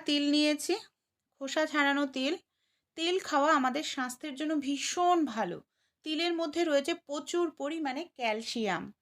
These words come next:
ক্যালসিয়ামের কারণেই কিন্তু আমাদের হাঁটু যন্ত্রণা, কোমর যন্ত্রণা করে। তাই আপনারা যদি প্রত্যেক দিন এক চামচ করে কাঁচা তিল চিবিয়ে খেতে পারেন,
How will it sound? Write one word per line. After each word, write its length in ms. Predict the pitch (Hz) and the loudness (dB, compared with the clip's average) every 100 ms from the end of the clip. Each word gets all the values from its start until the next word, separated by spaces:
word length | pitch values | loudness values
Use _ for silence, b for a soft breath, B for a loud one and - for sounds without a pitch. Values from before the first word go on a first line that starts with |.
| _ _ _ - | _ _ _ -4
ক্যালসিয়ামের 600 | 262 269 - 349 339 349 | -2 -2 0 0 0 2
কারণেই 360 | 285 269 294 302 294 | 4 4 4 0 -2
কিন্তু 300 | 269 233 269 339 _ | -4 -2 -4 -4 _
আমাদের 360 | 233 233 233 285 - _ | -8 -4 -2 -4 -6 _
হাঁটু 220 | 233 226 240 | -10 -6 -4
যন্ত্রণা, 380 | 254 247 269 381 | -4 -2 -2 -2
কোমর 280 | - 240 240 | -4 -4 -4
যন্ত্রণা 440 | 220 208 190 196 185 | -2 -2 -2 -2 -2
করে। 220 | 180 160 - _ _ _ - | -2 -4 -6 _ _ _ -4
তাই 220 | 330 269 262 320 _ _ _ | 0 2 0 -8 _ _ _
আপনারা 380 | 240 240 269 302 | -6 -4 0 0
যদি 200 | 294 269 277 | 0 -4 -6
প্রত্যেক 380 | 285 285 - 320 254 | -6 -8 -6 -8 -2
দিন 140 | 262 - 220 | -2 0 -4
এক 80 | 233 | -4
চামচ 280 | - 262 277 | -6 -4 -6
করে 180 | - 247 262 | -6 -8 -4
কাঁচা 260 | 202 202 277 277 | -6 -4 -4 -4
তিল 180 | 220 226 277 b b b - | -8 -8 -10 b b b -10
চিবিয়ে 260 | 254 277 | -4 -2
খেতে 260 | 302 311 311 302 | -2 -2 0 4
পারেন, 200 | 240 | 4